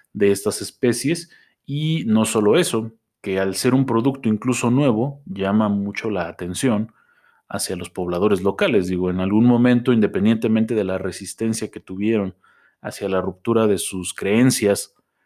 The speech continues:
eh, para con los nuevos órdenes, eh, de los, de los españoles, al final, pues, por supuesto que resulta llamativo observar qué es lo que comen, eh,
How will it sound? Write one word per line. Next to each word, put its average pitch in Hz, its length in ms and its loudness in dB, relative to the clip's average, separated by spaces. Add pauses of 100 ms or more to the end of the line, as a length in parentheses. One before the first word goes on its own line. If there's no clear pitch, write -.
(320)
eh, 92 540 -6
para 110 360 0
con 120 420 2 (100)
los 101 300 -8
nuevos 110 400 0
órdenes, 95 720 -2
eh, 101 160 -20
de 92 140 -16
los, 92 340 -14
de 104 80 -6
los 98 220 -4
españoles, 120 640 2 (340)
al 120 140 0
final, 175 440 2
pues, 131 180 2 (200)
por 123 140 2
supuesto 143 400 -2
que 117 120 -2
resulta 120 360 -2
llamativo 117 720 2
observar 113 640 -2 (240)
qué - 80 0
es 123 100 0
lo 113 120 2
que 98 140 -14
comen, 107 540 2 (480)
eh, 92 800 -8